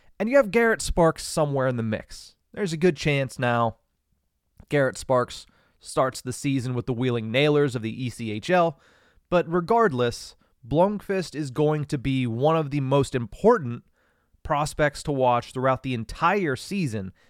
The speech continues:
and it all starts today against the Boston Bruins. Uh, we'll see if he gets the start. I would imagine he gets the start, but, uh, we'll have to just wait and see. He's certainly gonna play at least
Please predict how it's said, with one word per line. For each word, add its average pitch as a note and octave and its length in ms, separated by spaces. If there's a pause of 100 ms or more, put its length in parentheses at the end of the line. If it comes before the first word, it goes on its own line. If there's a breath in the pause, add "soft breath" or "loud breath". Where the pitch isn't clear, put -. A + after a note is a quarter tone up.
and B2 100
it B2 80
all D#3 180
starts D#3+ 380
today B2 460 (340 soft breath)
against B2+ 280
the B2 80
Boston B2+ 460
Bruins. A2+ 580 (260)
Uh, B2 160
we'll F#3 100
see A#3 140
if G#3+ 120
he F#3 40
gets E3 220
the C#3+ 80
start. F3 280
I D3 120
would E3+ 100
imagine A#2+ 640
he C#3 160
gets C#3 240
the D3 100
start, F#3 400 (340 soft breath)
but, D3+ 140
uh, C3 180
we'll C3 100
have C3+ 240
to C#3 60
just A#2+ 220
wait A#2+ 320
and G#2 240
see. B2+ 300
He's A#2 160
certainly C3+ 320
gonna B2 180
play A#2+ 240
at A2+ 80
least E3 420